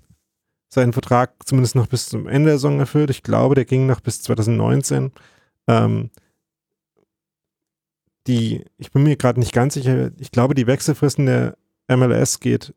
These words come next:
mindestens bis Anfang Mai. Also es hat alles... Äh, diese ganze Wechsel wieder abgelaufen. Es hat nicht unbedingt, äh, kommuniziert, dass man,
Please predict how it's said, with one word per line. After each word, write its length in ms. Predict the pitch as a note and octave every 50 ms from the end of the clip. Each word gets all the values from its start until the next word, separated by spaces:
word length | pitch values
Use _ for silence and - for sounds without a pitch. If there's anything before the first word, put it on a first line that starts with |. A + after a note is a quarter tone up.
| _ _ _
mindestens 520 | C3 A#2+ B2 B2+ D3 D#3 - - C3+ - -
bis 160 | - - -
Anfang 440 | - A#2 B2+ C#3 - D3 D3 C#3 C3+
Mai. 300 | C3+ C3+ C#3+ D3 D#3 D3+ - _ _ _ _ _ _ _ _ _ _ _ _ _ _ _ _ _ _ _ _ -
Also 360 | - A#2+ G#2 B2 B2 A#2+ - _ _ _ _ _ _ _ _ -
es 120 | B2 -
hat 140 | C#3 C#3+ -
alles... 420 | B2 C3+ C#3+ D3 B2+ - - -
Äh, 440 | - B2 A#2+ A#2+ A#2+ A#2+ A#2+ A#2+ B2 B2 A#2 _ _ _ _ _ _
diese 120 | - A#2 A2+
ganze 600 | B2 B2 C3 C3 C#3+ C#3+ B2+ B2 B2 B2 C3 B2 _ _ -
Wechsel 340 | C3 B2 A2+ - D3 B2+
wieder 160 | B2 A#2 A#2 G#2+
abgelaufen. 380 | - - B2+ A#2+ A2+ - B2+
Es 100 | A#2+ -
hat 160 | B2+ - -
nicht 180 | B2 D3 C#3+ D3+
unbedingt, 380 | C3 B2+ B2 B2 A#2+ A#2+ - A#2+
äh, 180 | A#2 A#2 A2
kommuniziert, 560 | - - B2 A#2 A#2 A2 - - C3+ C3+ C3
dass 140 | B2+ A2 -
man, 320 | A#2+ A2+ A2 A2 A2 A2